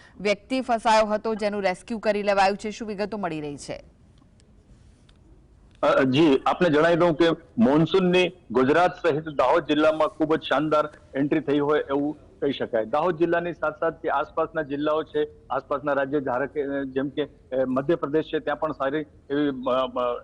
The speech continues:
Speaker 2: એન્ટ્રી થઈ હોય મોન્સૂનની એવું, અ, કહી શકાય. ઉપરવાસમાં જે વરસાદ થયો છે, ભારે વરસાદ થયો છે, એના લીધે, અ, દાહોદ જિલ્લાની જે પાનમ નદી છે દેવગઢ બારિયાની, એમાં પણ, અ, નવા નીર જોવા મળ્યા હતા, બે કાંઠે વહેતી થઈ હતી.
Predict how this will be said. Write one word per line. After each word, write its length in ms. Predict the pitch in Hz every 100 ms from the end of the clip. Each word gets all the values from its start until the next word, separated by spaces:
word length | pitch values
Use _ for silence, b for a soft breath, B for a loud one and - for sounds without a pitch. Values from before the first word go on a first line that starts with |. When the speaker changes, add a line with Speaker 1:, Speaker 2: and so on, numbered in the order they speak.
| 135
Speaker 2:
એન્ટ્રી 260 | 139 165
થઈ 140 | 160 151
હોય 180 | 156 156
મોન્સૂનની 440 | 143 143 147 143
એવું, 220 | 143 143 - _ 131
અ, 160 | 135
કહી 220 | 131 139 131
શકાય. 320 | 123 117 101 - -
ઉપરવાસમાં 640 | 170 202 202 196 196 196
જે 80 | 180
વરસાદ 380 | 170 151 - 170
થયો 300 | - 160 170
છે, 380 | 160 147 - - -
ભારે 280 | 127 113 156
વરસાદ 320 | 185 160 170
થયો 280 | 160 151 156
છે, 100 | 151
એના 260 | 147 143 170
લીધે, 320 | 160 135 151
અ, 380 | - 143 - 131
દાહોદ 480 | 120 127 143 175 170
જિલ્લાની 420 | 160 165 170 165
જે 100 | 160
પાનમ 380 | - 135 185 190
નદી 260 | 165 151
છે 120 | 143 143
દેવગઢ 360 | 135 139 139
બારિયાની, 400 | 135 135 135 143 - _ -
એમાં 300 | 165 175 170
પણ, 200 | 165 170
અ, 280 | - _ 139 147 147
નવા 380 | 139 143 160 180
નીર 240 | 165 165 156
જોવા 320 | 127 135 156
મળ્યા 320 | 147 143 143
હતા, 160 | 143 143
બે 160 | 147
કાંઠે 340 | 147 147 156 151 - -
વહેતી 280 | 131 170 180
થઈ 240 | 156 147
હતી. 260 | 147 160